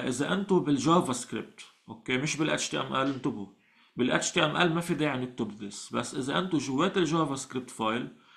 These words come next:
وبدكم تستخدموا هودي البروبرتيز يلي هن reactive by view، ما فيك تستخدمها دغري، بدك تقول له this dot، بتسمي اسم البروب-، اسم الفاريبل، أوكي؟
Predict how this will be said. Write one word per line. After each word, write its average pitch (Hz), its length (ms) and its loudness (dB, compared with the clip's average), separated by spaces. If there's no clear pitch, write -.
وبدكم 156 420 2
تستخدموا 151 760 0
هودي 175 260 4
البروبرتيز 147 800 0
يلي 113 180 2
هن 147 240 0
reactive 131 560 0
by 147 300 2
view، 127 400 0
ما 170 140 4
فيك 202 240 0
تستخدمها 143 480 -2
دغري، 123 280 0
بدك 131 320 -4
تقول 175 240 2
له 147 340 2
this - 220 -4
dot، 196 360 -2
بتسمي 143 640 -4
اسم 123 280 -6
البروب-، 117 680 -6
اسم 120 240 -6
الفاريبل، 107 500 -2
أوكي؟ 147 400 -6